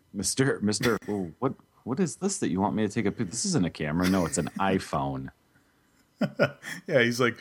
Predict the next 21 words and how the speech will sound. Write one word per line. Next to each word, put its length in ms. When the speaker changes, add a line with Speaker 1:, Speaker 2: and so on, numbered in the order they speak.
Speaker 2:
I 100
hand 220
him 120
an 60
iPhone, 440
which, 260
<laughs> 220
I 60
don't 100
know, 140
there's 300
the 60
statistic 520
that's 160
floating 320
around 200
out 180
there 140
that 200
the 100
iPhone, 560